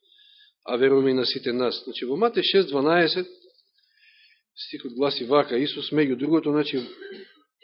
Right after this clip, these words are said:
кажувајќи им како треба да се молат и како треба и ние да се молиме денеска, вели: "И прости ни ги нашите долгови, како што и ние им ги проштаваме на нашите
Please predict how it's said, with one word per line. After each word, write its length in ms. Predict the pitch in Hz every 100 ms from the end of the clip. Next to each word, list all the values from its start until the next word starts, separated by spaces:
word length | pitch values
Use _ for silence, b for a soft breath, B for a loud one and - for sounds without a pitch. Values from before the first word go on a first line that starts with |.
| -
кажувајќи 480 | 139 120 139 165 156
им 120 | 147
како 240 | 127 156 151
треба 320 | 160 165 151
да 20 |
се 160 | 143 131
молат 460 | 135 165 185 175
и 60 | 151
како 240 | 156 139
треба 240 | 139 151 139
и 40 |
ние 140 | 165 190
да 80 |
се 140 | 165 170
молиме 300 | 190 180 165
денеска, 400 | 180 180 - 151
вели: 440 | 165 190 165 - - B B B B B B B B _ _ _ _ _ -
"И 200 | 127 -
прости 440 | - 208 - 233
ни 100 | 214
ги 140 | 180 160
нашите 440 | 170 196 - 165
долгови, 640 | 123 170 226 240 285 302 -
како 260 | 208 190
што 200 | 175 -
и 120 | 151
ние 400 | 147 196 240 226 -
им 100 | 190
ги 100 | 190
проштаваме 680 | 196 151 - 170 180 185 180
на 120 | 143
нашите 580 | 131 160 - 170 156 143